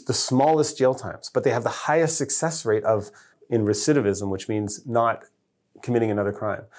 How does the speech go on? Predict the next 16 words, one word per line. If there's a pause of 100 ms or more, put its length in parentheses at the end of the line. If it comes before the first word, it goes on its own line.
(140)
So
of
all
the
countries
in
the
world,
Scandinavia
has
the
best, (320)
best
results
in
having